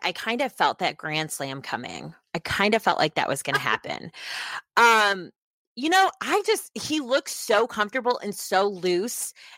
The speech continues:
Speaker 1: And I think something that's important with him, and you kinda get this, um, feeling just from watching him and his interaction with his teammates,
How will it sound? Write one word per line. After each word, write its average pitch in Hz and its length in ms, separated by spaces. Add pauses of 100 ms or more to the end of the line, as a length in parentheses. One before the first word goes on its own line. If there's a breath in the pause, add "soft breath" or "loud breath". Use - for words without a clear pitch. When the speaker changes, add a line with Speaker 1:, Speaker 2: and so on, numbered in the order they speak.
(140)
Speaker 1:
And 240 100
I 240 140
think 294 240
something 392 380
that's 330 220
important 202 460
with 208 160
him, 202 320 (120)
and 175 240 (100)
you 180 240
kinda 302 380
get - 320
this, 165 520 (540 loud breath)
um, 175 400
feeling 185 480
just - 320
from 233 160
watching 160 420
him 180 280
and 165 120
his 175 160
interaction 156 520
with 175 100
his 165 160
teammates, 160 480